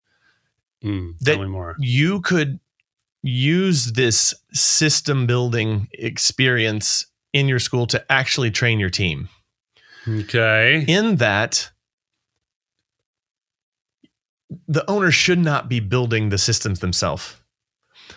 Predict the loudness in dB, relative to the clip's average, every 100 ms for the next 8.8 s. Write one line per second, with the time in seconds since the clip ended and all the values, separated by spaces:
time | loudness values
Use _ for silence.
0 | -18 -2 0 2 0 2 4 4 2 2
1 | 2 2 2 2 2 2 2 0 0 2
2 | 0 0 0 0 0 0 0 0 -2 _
3 | _ _ _ _ _ -2 2 2 0 -4
4 | -16 -10 0 0 2 2 2 0 -4 -10
5 | _ _ 0 0 0 0 0 2 0 2
6 | 2 2 0 0 0 0 -2 -2 -4 -6
7 | -14 _ _ _ -6 -2 0 2 0 0
8 | -2 -6 -4 0 2 2 -2